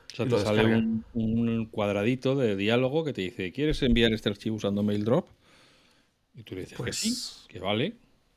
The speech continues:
Speaker 2: ya está. O sea, que no hay excusa para que no podáis enviar un archivo de veinticinco, de treinta, de cincuenta megas o de cien megas y no tenéis que andar usando servicios de terceros,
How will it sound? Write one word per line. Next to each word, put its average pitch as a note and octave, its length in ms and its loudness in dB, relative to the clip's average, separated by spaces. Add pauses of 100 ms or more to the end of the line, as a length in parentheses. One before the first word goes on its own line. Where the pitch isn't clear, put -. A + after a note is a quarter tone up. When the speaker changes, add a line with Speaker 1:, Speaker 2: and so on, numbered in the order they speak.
(360)
Speaker 2:
ya A2 180 -8
está. A2+ 280 -2
O F#3+ 60 2
sea, C#3 140 4
que A2+ 80 2
no A#2+ 100 4
hay E3+ 80 4
excusa F#3+ 400 -2
para C3+ 160 2
que A#2+ 100 0
no B2+ 120 0
podáis C#3+ 200 2
enviar A#2+ 220 2
un B2 80 0
archivo C3 260 -4
de C3 80 2
veinticinco, A#2 500 -6
de B2 80 -4
treinta, D3+ 380 -6 (280)
de A2 80 -6
cincuenta A#2+ 440 -2
megas C#3+ 280 -2
o B2+ 40 0
de A2+ 60 0
cien B2+ 180 -2
megas C#3 240 -6 (280)
y B2+ 80 0
no C3+ 100 4
tenéis D3+ 180 4
que - 60 -2
andar C3 180 2
usando A#2+ 280 -2
servicios A2+ 420 -4
de G#2 100 -4
terceros, C#3 520 -4